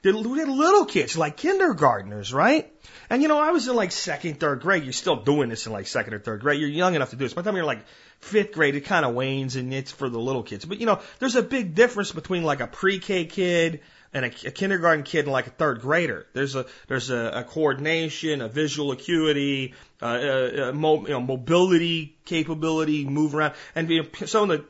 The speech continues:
kids, you know, their brothers and sisters would come, and they're, you're talking, like, two-year-olds and three-year-olds even that are out here.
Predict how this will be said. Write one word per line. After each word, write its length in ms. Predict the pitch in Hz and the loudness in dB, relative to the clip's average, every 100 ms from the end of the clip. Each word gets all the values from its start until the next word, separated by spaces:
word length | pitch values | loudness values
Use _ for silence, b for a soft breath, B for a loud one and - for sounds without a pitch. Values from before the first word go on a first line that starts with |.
| - | -6
kids, 320 | 185 175 143 | -2 -2 -2
you 80 | 151 | -2
know, 100 | 127 | -2
their 140 | 117 | -2
brothers 400 | 113 160 156 120 | 0 2 2 -2
and 80 | 113 | -8
sisters 460 | - 165 - 151 127 | -6 -6 -4 -8 -8
would 100 | - | -6
come, 360 | 156 147 147 B B - | -2 -2 -2 B B -8
and 140 | 123 | -4
they're, 60 | 127 | -4
you're 200 | 123 139 | -4 -2
talking, 280 | 185 143 123 | 0 0 -2
like, 200 | 113 - | -6 -2
two-year-olds 680 | 185 175 135 113 104 98 | 0 2 0 0 -2 -4
and 100 | 107 | -10
three-year-olds 760 | - 170 196 165 120 107 101 107 | -6 0 0 0 -2 -4 -6 -12
even 240 | 98 78 B B B | -14 -18 B B B
that 120 | 123 120 | -4 -2
are 80 | |
out 160 | 117 113 | 0 -2
here. 180 | 117 | -4